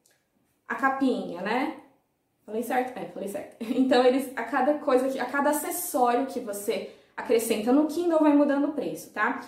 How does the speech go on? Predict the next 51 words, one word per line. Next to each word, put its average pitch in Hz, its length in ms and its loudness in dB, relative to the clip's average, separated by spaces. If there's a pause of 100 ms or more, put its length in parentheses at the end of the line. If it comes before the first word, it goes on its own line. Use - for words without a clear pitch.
(140)
Ele 285 280 2
vem 285 260 2
com 277 420 4
o - 60 -4
carregador, 240 580 2
se 254 140 0
eu 285 40 6
não 285 120 4
me 302 80 6
engano, 285 260 6
só 285 160 -2
não 277 140 0
vem 294 180 0
com 320 100 -2
o 294 180 2
adaptador 285 720 0
que - 100 -6
vai 233 160 -4
na 226 120 -2
tomada, 226 500 -2
tá? - 280 -2 (220)
Muita 320 300 2
gente 277 260 0
carrega 277 480 2
no, 262 460 4
no 233 140 -4
computador 233 720 0
direto. 214 600 -2 (400)
É, 240 380 2
eu 269 100 8
não 302 160 4
gosto, 254 380 4
eu - 60 -2
prefiro 254 260 -6
carregar 254 220 0
na 226 100 -2
tomada, 247 420 0
então 269 200 2
conecta 262 540 -2
o 254 180 -4
carregador 226 540 -2
dele 262 420 2
no 285 200 4
cabo 226 400 0
que, 214 460 -8
no - 240 -16
cabo 202 240 -6
que - 100 -10
já 226 140 0
vem, 240 280 0
né? 302 280 0